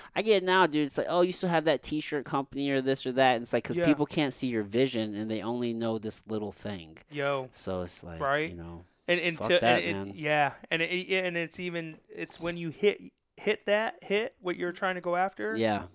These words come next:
Speaker 2: you know, that's
Speaker 1: Yeah.
Speaker 2: when people are all like,
Speaker 1: Well, that, and you, you
Speaker 2: "Yo,
Speaker 1: meet new people,
Speaker 2: whoa."
Speaker 1: and they meet the current you, and they just accept you. It's like, "Oh, this
Speaker 2: Yeah.
Speaker 1: is you. This is Kyle. This is the Taco King. He's
Speaker 2: Yo.
Speaker 1: more charismatic. He goes out there. He acts silly. He has fun. He's,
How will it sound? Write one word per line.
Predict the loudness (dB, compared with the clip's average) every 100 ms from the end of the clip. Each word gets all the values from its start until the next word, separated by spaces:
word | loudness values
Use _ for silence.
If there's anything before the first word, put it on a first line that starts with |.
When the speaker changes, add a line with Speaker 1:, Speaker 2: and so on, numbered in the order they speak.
| -10
Speaker 2:
you | -6
know, | -4 -4 -4
that's | 0 2
Speaker 1:
Yeah. | 4
Speaker 2:
when | 2
people | -2 -2
are | 0
all | 0
like, | -2 -4 _ _ -20 0
Speaker 1:
Well, | 6
that, | 8 8
and | 6
you, | 2 0
you | 0
Speaker 2:
"Yo, | 0
Speaker 1:
meet | -2
new | -2 0
people, | 0 0 2
Speaker 2:
whoa." | 2
Speaker 1:
and |
they | 2
meet | 2 2
the | 0
current | 2 2 2
you, | 2 4
and | 4
they |
just | 4 2
accept | 0 4 4 4
you. | 2
It's | 2
like, | 2
"Oh, | 4 6
this | 6 4
Speaker 2:
Yeah. |
Speaker 1:
is | 2
you. | 4 4
This | 4 2
is |
Kyle. | 2 4 6
This | 4
is | 0
the | -2
Taco | 0 0 2 2
King. | 2 2
He's | 2
Speaker 2:
Yo. | 2 0 2
Speaker 1:
more | 0
charismatic. | 2 4 4 4 2
He | 2
goes | 2 4
out | 4 4
there. | 4
He | 4
acts | 4 2
silly. | 0 2 4 4
He |
has | 2 2
fun. | 0 0 0
He's, | -2 -6